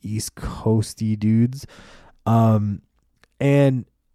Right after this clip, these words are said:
I just never had exposure to, like, a Shania Twain or, like, a Tim McGraw or all these, like, you know, f-, uh, I forgot what, Toby Keith.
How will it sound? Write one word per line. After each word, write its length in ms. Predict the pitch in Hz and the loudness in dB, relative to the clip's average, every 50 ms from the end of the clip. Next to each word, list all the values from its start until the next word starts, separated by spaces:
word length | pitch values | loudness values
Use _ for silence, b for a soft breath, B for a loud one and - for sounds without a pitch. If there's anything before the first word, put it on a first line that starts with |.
| _ - | _ -2
I 80 | 139 143 | 0 4
just 200 | 147 185 170 151 | 4 4 4 4
never 280 | 160 151 143 143 147 | 4 4 6 6 6
had 160 | 123 117 120 107 | 6 4 2 -2
exposure 920 | 92 - - - - - 80 82 87 95 95 101 110 120 120 123 123 120 | -2 -4 -8 -8 -4 -2 -2 0 0 0 2 2 2 4 4 4 4 2
to, 720 | 117 _ - - - - - 107 101 98 98 95 95 95 | 0 _ -10 -14 -12 -6 -2 -2 0 0 0 0 -2 -2
like, 320 | 92 87 85 85 82 - - | -2 -2 -4 -4 -6 -6 -6
a 140 | 85 85 80 | -6 -6 -6
Shania 540 | - - - 90 85 82 82 82 78 76 | -6 -8 -10 -8 -8 -10 -8 -8 -8 -6
Twain 600 | - - - 85 80 78 76 76 76 76 76 78 76 - | -8 -8 -8 -8 -8 -8 -8 -10 -10 -10 -10 -12 -12 -10
or, 420 | - 80 76 73 71 69 67 69 - B B B B B B B B - | -8 -8 -6 -6 -6 -6 -8 -10 -12 B B B B B B B B -6
like, 160 | 87 - 80 | -4 -4 -6
a 40 | 78 | -8
Tim 380 | - - - - 90 90 87 | -10 -8 -8 -6 -8 -6 -6
McGraw 880 | 85 87 82 82 85 80 73 73 73 73 71 69 71 69 69 67 67 - B B B B B B _ | -8 -8 -6 -4 -2 0 0 0 0 -2 -2 -4 -4 -4 -6 -6 -8 -12 B B B B B B _
or 460 | - 90 85 80 80 78 73 73 76 - | -6 -4 -4 -2 -2 -4 -6 -8 -8 -6
all 300 | - 113 123 131 131 127 | -2 0 0 2 2 0
these, 360 | 117 113 107 101 95 85 78 | 0 -2 -2 -2 -4 -6 -6
like, 340 | 80 85 80 78 80 - - - | -8 -8 -6 -8 -10 -10 -8 -4
you 100 | 156 160 | -2 0
know, 160 | 131 101 92 | 0 0 -2
f-, 460 | 95 - - - - - - - - _ - - | -6 -8 -12 -18 -20 -20 -20 -20 -18 _ -14 -14
uh, 340 | - - - - - - - _ _ _ - - | -14 -14 -18 -18 -20 -20 -20 _ _ _ -20 -18
I 100 | - - | -16 -14
forgot 400 | - 95 85 82 78 73 - 67 | -12 -10 -10 -8 -10 -10 -12 -14
what, 160 | - - - - - _ _ - | -16 -18 -18 -20 -20 _ _ -4
Toby 460 | - 120 123 135 127 131 131 127 117 - | 2 6 6 6 6 4 0 -2 -4 -6
Keith. 540 | - - 135 117 101 90 - - - - | -8 -8 -6 -6 -6 -6 -8 -10 -12 -12